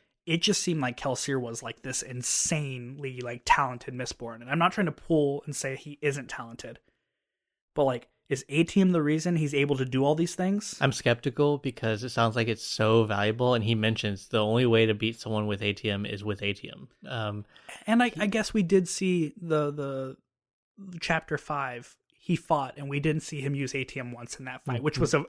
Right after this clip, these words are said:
Speaker 1: a very impressive fight.
Speaker 2: Right, and so if he was gonna use it, why didn't he use it then? So it sounds like he's holding on to it for s-, very special occasions,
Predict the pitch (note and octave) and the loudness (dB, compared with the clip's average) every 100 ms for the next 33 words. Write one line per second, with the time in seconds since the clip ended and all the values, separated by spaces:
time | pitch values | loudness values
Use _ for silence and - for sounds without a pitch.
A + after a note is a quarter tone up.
0 | D#3 E3 D3+ D3 C#3 C3+ - D3+ - - | -2 0 2 2 2 0 -2 -8 -8 -10
1 | A#2 G#2+ B2+ C#3+ G#2 - B2+ A2+ - C3 | -12 -10 2 4 4 -4 -2 0 6 8
2 | A#2+ A#2 D#3+ D3+ C#3+ A#2+ B2+ A2+ G2+ G#2 | 8 8 8 8 6 6 4 4 0 0
3 | G#2+ A2 A2 A2 G#2+ G#2+ G#2 G2+ G#2+ G2+ | 2 4 4 0 -4 -4 -4 -4 0 -2
4 | G2 - A2+ A2 C3+ C3 - C#3+ C#3+ A#2+ | -2 -2 0 0 0 0 4 4 4 0
5 | A2+ A#2 A2 G#2+ A#2 A#2+ A2 G#2+ G#2 G2+ | 2 0 0 4 4 6 4 2 2 0
6 | G2+ G2+ _ G#2 G2 F#2+ A#2 A2+ A2 G#2+ | -2 -4 _ -6 -4 -6 -2 2 2 0
7 | - G#2 - A2 G2 F#2+ G#2+ G#2 G2 F#2 | 0 0 2 -2 -2 0 2 2 -2 -10
8 | F#2+ | -14